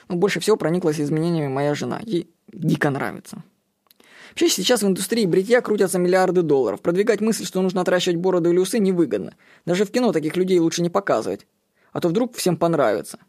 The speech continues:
Кто тогда будет покупать бритвы и пенки для бритья? Кстати, именно по этой причине звезды не бреются.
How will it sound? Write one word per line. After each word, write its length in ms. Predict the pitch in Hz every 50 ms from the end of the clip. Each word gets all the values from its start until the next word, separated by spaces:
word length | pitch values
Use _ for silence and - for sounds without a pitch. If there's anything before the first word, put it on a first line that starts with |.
| _ _ _ _ _ _ _ _ _ _ _ _ _ _
Кто 180 | _ - 226 233
тогда 200 | 220 185 170 170
будет 180 | 156 165 151
покупать 340 | - 147 - 127 143 147 135
бритвы 420 | 131 135 156 190 208 - - - - _ _ _ _
и 60 | -
пенки 320 | - - 175 160 151 151 143
для 120 | 143 143
бритья? 420 | 131 - 156 151 - - - - - - _ _ _ _
Кстати, 200 | _ - 147 -
именно 180 | 143 147 151 147
по 120 | 143 -
этой 180 | 180 175 185 -
причине 360 | - 139 147 - 170 123 87 78
звезды 280 | 143 135 131 - -
не 120 | 107 120 160
бреются. 380 | 190 - - - - - -